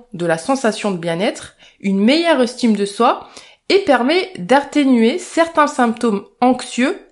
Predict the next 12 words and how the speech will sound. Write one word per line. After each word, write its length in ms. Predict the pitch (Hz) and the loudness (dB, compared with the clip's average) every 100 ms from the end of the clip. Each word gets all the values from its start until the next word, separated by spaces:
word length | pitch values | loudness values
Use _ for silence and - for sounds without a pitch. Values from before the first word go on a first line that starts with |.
| - | -2
et 400 | 262 233 - _ _ - | 0 0 -4 _ _ -2
ou 320 | 233 220 - _ 160 | 2 2 -2 _ -4
dépressifs 1080 | 190 262 220 202 - 359 - - - - - | -2 -2 -2 -4 -2 -4 -4 -18 -20 -20 -4
et 100 | 320 | -2
permet 440 | 349 262 220 294 - | 2 0 2 0 0
également 600 | 311 254 214 202 269 - | 2 4 4 2 -2 -6
de 220 | 190 180 180 | -6 -2 0
mieux 280 | 190 311 | 2 2
gérer 460 | 339 240 214 285 - | 4 2 2 0 -2
le 120 | 190 180 | -6 -2
mauvais 280 | 240 262 | 0 0
stress. 500 | 220 - - - - | -4 -6 -12 -14 -20